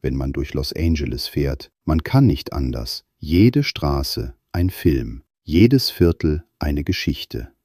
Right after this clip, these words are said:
Sunset Boulevard, der Film. Chinatown, der Film. Los Angeles dreht sich im Kreis seiner eigenen Bilder. Die Stadt spielt sich selbst. In hundert Jahren Filmen. Man kommt und erkennt alles. Nicht, weil man es kannte,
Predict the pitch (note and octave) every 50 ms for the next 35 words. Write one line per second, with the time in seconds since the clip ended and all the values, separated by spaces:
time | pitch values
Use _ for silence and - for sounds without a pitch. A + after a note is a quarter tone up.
0 | _ - - - C3+ C3+ C#3+ C#3+ - - C#2 C2 - _ - D2+ C#2 B1+ A#1+ A#1+
1 | B1 - A#1 A#1 C#2+ - _ _ _ - - F2+ - - - C3+ A2 D#2 B1+ A#1
2 | A1 - - _ _ _ _ _ - - - B2 C3+ C3+ A2+ D#2+ B1 - - -
3 | B1 A#1 A#1+ A#1 A#1+ D#2+ - _ _ _ _ - C2+ C2+ - - - A#2 G2+ D2+
4 | B1+ - - - - _ _ _ _ _ E2+ E2 - - - - G#2 B2+ D3 D3
5 | D3 C#3+ C#3+ C3+ - - - - F2 F2 G2 - - - A#2 - - D2 D2 -
6 | - - C#2 C#2 D2 E2+ F#2+ - - - - D2+ D2+ C#2 - - - D#2 D#2 D#2+
7 | D#2+ F#2 F2+ F2+ F#2 G2+ F#2+ - C#2+ C2+ C2 B1+ B1 A#1 B1 C2+ - _ _ _
8 | _ - D2 D2 - - - E2+ G#2+ - - - - - - - - D2+ D2 C#2+
9 | - - - F2+ - - - E2 C2 A#1+ G#1+ - - - - - - - _ _
10 | _ - - D2 C2 - - G2+ B2+ C3+ C3+ C3+ C3+ C3 - D#2+ D2 C2+ C#2+ C#2
11 | C2+ D#2+ F2+ F#2 - - F2 D#2 C#2 B1+ A#1+ A#1+ A#1+ B1+ C2+ - _ _ _ _
12 | - D2+ D2 C2+ - - - F#2 G#2+ C#3 D#3+ D#3+ - - - C3 C#3 - - C#3
13 | - - - E2 C#2+ C#2 C2+ - - - D2+ C2+ A1 G1+ - - - - - _
14 | _ _ - G#2+ C#3 D#3 - - - - D2 D2+ D2 C#2 C2 C2 B1+ - - -
15 | - A2 A2+ A2+ G#2+ - - A#1+ A1+ -